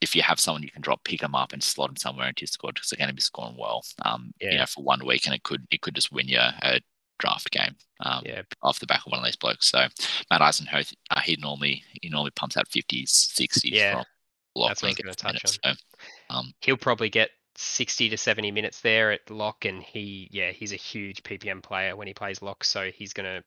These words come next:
Speaker 2: go huge this week, Eisenhuth. So if you can get him in, in draft, huge.
Speaker 1: And James Fisher-Harris will play huge minutes as well, considering
Speaker 2: Yeah.
Speaker 1: that they've got three, uh, well, three r-, rookie forwards on the bench. Um, they'll probably
Speaker 2: Yeah.
Speaker 1: blood them for maybe twenty,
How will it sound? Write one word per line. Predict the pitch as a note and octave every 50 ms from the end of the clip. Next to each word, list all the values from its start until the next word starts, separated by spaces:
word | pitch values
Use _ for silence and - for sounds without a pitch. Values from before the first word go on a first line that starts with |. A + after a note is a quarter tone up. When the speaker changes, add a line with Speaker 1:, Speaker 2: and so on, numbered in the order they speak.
| _ _
Speaker 2:
go | - F#2 F#2
huge | - - - G2 F#2 - -
this | - - - -
week, | F#2+ F#2+ -
Eisenhuth. | F#2 F#2+ F#2+ G#2 G2 - A2 A2 -
So | - - -
if | G2 - -
you | -
can | - G#2
get | G2+ A2 G2+ F#2+
him | - G#2 G2+
in, | G2+ F#2+ F#2+
in | G2
draft, | F#2+ F#2+ F#2+ F#2+ F#2+ F#2 - - - _ _ _ _ _
huge. | - G#2 F#2+ - -
Speaker 1:
And | - - - - - - _ _ -
James | - D#2+ - -
Fisher-Harris | - A2+ - - D2 D2+ C#2+ C#2+ C#2+ -
will | D2+ -
play | - C2
huge | C2+ - C#2 B1+ B1+ - -
minutes | C#2 C#2 C2+ - -
as | C#2+ - -
well, | D2+ C#2+ C#2+
considering | - - E2 - - - D2+ D2 C#2+
Speaker 2:
Yeah. | - E2 D#2
Speaker 1:
that | C#2+
they've | D#2 D#2 -
got | D#2+ - -
three, | - - F2+ F2 E2 E2 D#2+ D#2+ D2+ D2+ C#2+ - - _ _ _ _ _ _
uh, | C2 B1+ B1
well, | D2+
three | D#2 - - - G2 F2 - - -
r-, | D2 D2+ - - - -
rookie | - E2+ - F2 E2
forwards | - - D2+ D2 D2+ D#2 - -
on | C#2+ C#2+
the | C2+
bench. | - C2+ B1+ C#2 - - - - -
Um, | - B1+ B1 C2+ C#2 C2+
they'll | C#2+ C#2
probably | - - D#2+ -
Speaker 2:
Yeah. | -
Speaker 1:
blood | D2 C2+ C2+ -
them | C2+ C2 -
for | - -
maybe | D2+ C#2+ C#2 C#2 - -
twenty, | - - C2+ C2+ C#2 C#2 C#2 C#2 C2+